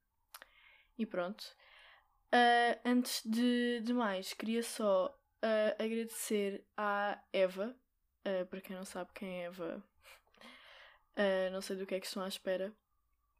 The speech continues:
Ah, eu vou deixar na descrição as redes sociais da Eva, porque o trabalho que ela faz é incrível. Ela estuda cinema em Londres, faz música, ah, ilustrações, fotografia, ah, ajudou-me com o logo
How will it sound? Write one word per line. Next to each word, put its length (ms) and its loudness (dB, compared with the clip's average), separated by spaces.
Ah, 640 6
eu 120 0
vou 120 -2
deixar 440 0
na 140 -4
descrição 720 -6
as 140 -4
redes 240 -6
sociais 400 -4
da 80 0
Eva, 360 -2
porque 680 -6
o 80 -8
trabalho 380 -6
que 100 -12
ela 160 -4
faz 340 -8
é 80 -6
incrível. 680 -6
Ela 140 -2
estuda 240 -8
cinema 420 -2
em 60 -2
Londres, 460 -6
faz 300 -6
música, 840 -6
ah, 260 2
ilustrações, 840 -4
fotografia, 1040 -6
ah, 480 -2
ajudou-me 400 -4
com 180 -8
o 220 0
logo 360 0